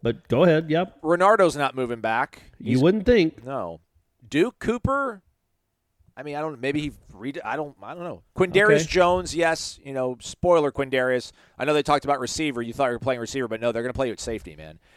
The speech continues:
Speaker 2: Uh, Travis Jay, Azarie. I think, I mean, I, they,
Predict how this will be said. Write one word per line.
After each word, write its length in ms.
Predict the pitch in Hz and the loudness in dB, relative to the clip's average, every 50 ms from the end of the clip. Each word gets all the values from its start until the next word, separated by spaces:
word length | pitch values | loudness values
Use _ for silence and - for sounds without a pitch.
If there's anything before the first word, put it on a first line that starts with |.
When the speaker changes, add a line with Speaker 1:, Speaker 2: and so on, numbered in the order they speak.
| _ _ _ _ - | _ _ _ _ -4
Speaker 2:
Uh, 100 | 110 113 | -4 -4
Travis 400 | 113 - 151 160 175 175 175 156 | -2 0 2 2 2 2 0 -2
Jay, 280 | - 170 170 160 160 165 | 0 2 2 4 4 4
Azarie. 960 | 135 131 117 - 160 165 175 190 202 202 214 214 220 226 226 226 214 196 180 - _ _ _ _ _ _ _ _ _ _ _ _ | 2 0 2 4 4 6 6 6 4 2 2 2 0 -2 -4 -6 -8 -12 -16 -20 _ _ _ _ _ _ _ _ _ _ _ _
I 40 | - - | -20 -18
think, 160 | 180 - - | -16 -16 -14
I 40 | 170 | -12
mean, 120 | 165 160 | -10 -10
I, 40 | 160 156 | -10 -10
they, 160 | 151 160 | -10 -12